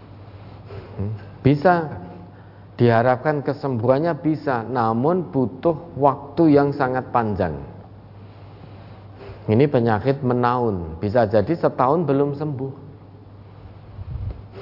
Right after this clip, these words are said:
bisa jadi dua tahun belum sembuh, karena proses kesembuhan butuh waktu panjang. Lah, untuk puasa berat, payah, maka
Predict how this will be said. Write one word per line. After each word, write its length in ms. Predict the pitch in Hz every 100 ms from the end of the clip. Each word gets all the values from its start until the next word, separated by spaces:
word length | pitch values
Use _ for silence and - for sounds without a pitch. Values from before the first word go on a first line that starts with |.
| -
bisa 320 | - 107 113 104
jadi 320 | 104 107 196
dua 240 | 139 120
tahun 240 | 110 147 190
belum 320 | 143 147 143
sembuh, 220 | 175 160
karena 240 | 131 151 175
proses 400 | 135 127 165 160
kesembuhan 640 | 143 135 123 107 160 156
butuh 240 | 120 98
waktu 340 | 139 120 - 139
panjang. 480 | - 120 110 87 73 71 - - - - - - - - - - - - - - - - - - -
Lah, 160 | 110 113
untuk 400 | 196 196 190 143
puasa 480 | 135 117 113 208 214
berat, 640 | - 135 202 185 - -
payah, 480 | 170 165 135 - -
maka 640 | 110 92 120 180 214 -